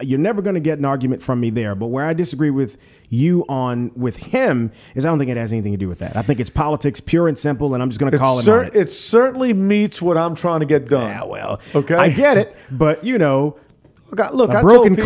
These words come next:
Speaker 1: clock might fall on
Speaker 2: you
Speaker 1: the
Speaker 2: know,
Speaker 1: time
Speaker 2: I
Speaker 1: you're
Speaker 2: don't,
Speaker 1: here
Speaker 2: I don't,
Speaker 1: twice a day.
Speaker 2: I don't have a horse in the, in the governor's race. I got my own race to run.
Speaker 1: Yeah.
Speaker 2: But, you know, I told some people,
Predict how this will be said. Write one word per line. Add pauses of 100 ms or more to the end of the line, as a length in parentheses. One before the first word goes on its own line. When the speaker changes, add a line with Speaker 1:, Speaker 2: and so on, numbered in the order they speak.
Speaker 1:
clock
might
fall
on
Speaker 2:
you
Speaker 1:
the
Speaker 2:
know,
Speaker 1:
time
Speaker 2:
I
Speaker 1:
you're
Speaker 2:
don't,
Speaker 1:
here
Speaker 2:
I
don't,
Speaker 1:
twice
a
day.
Speaker 2:
I
don't
have
a
horse
in
the,
in
the
governor's
race.
I
got
my
own
race
to
run.
Speaker 1:
Yeah. (280)
Speaker 2:
But, (220)
you
know,
I
told
some
people,